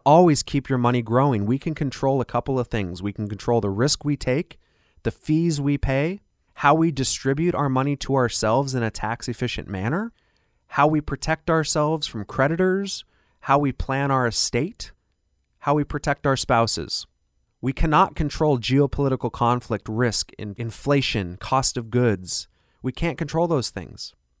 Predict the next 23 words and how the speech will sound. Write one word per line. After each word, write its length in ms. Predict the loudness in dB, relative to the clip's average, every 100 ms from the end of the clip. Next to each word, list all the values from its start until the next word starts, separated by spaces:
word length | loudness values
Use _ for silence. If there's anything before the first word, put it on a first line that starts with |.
| _ _ -2
But 100 | 0
we 120 | 0
can 400 | -2 -2 -2 -2
control 640 | -4 -4 -2 0 -2 -6 _ -8
what 220 | -4 -2
matters 420 | 0 2 2 0
most 460 | 0 0 0 -2 -4
to 160 | -4
us 560 | 0 0 0 -4 -8 -10 _ _ _ _ _
and 140 | -6 -2
the 80 | -2
risks 340 | -2 -4 -6
we're 100 | -6
taking 600 | -4 -6 -4 -8 -8 -10 _ -8
in 120 | -2
order 240 | 0 -2
to 200 | -4 -6
achieve 440 | -6 -6 -4 -2 -2
what 200 | -4 -4
matters 380 | -6 -8 -10 -10
most 260 | -12 -12
to 140 | -12 -14
us. 280 | -12 -12